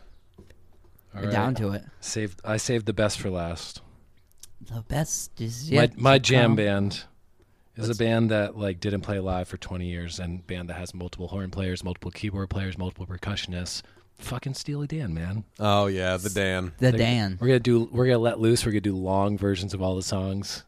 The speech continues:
Speaker 1: Five guitar solos in every song.
Speaker 2: <laughs> I love
Speaker 1: Trumpet
Speaker 2: it.
Speaker 1: solo, sax solo, synth solo.
Speaker 2: Mm. Mm.
Speaker 1: And, and I'll, I'll say that,
Speaker 2: Uh, is
Speaker 1: I'll say
Speaker 2: this
Speaker 1: the era that never toured. I'm gonna say, <sighs> I'm gonna go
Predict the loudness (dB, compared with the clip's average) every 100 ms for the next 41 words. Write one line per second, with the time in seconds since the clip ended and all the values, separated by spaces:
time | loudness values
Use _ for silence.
0 | _ _ _ -16 -2 2 4 2 0 0
1 | 0 2 0 2 0 -2 -2 -2 -2 -2
2 | -4 -6 -6 -2 4 6 8 6 4 4
3 | 4 4 4 2 2 0 2 2 2 0
4 | 0 -2 0 0 -2 -6 _ -14 -4 -2
5 | -2 -4 -10 -20 -20 -20 -16 -2 2 2
6 | 0 0 0 -2 -16 -4 2 6 6 6
7 | 4 4 4 4 4 2 -2 2 6 6
8 | 6 4 6 6 4 4 6 4 4 2
9 | -2 -2 2 4 2 2 4 6 4 0
10 | -8 -2 -2 2 2 2 0 -6 -20 _
11 | _ _ _ _ -14 -12 -12 -12 -14 -16
12 | -20 -20 -20 -20 -20 -20 _ _ _ -6
13 | 0 2 4 4